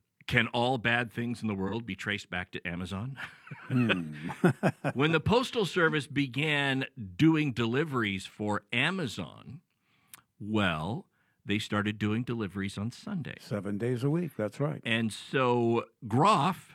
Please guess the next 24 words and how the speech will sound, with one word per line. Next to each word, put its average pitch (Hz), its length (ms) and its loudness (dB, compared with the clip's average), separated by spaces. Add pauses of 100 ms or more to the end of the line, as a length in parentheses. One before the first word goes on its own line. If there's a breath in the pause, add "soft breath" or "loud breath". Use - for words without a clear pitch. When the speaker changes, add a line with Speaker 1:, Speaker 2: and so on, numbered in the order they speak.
Speaker 1:
not 87 440 -4
to 127 100 0
be 127 500 -2
a 101 180 -4
stick - 320 -12
in 147 100 -6
the 226 80 -2
mud, 131 380 -4
decided 113 560 -4
and 107 100 -4
put 113 160 -4
in 113 140 -2
for 104 220 -4
and 120 80 -4
was 117 140 -6
granted 101 440 -8
a 98 80 -4
transfer 143 640 -6
from 98 420 -4 (400 loud breath)
the, 92 640 -2
uh, - 300 -10 (840)
to 127 160 4
a 113 80 6
rural 104 640 2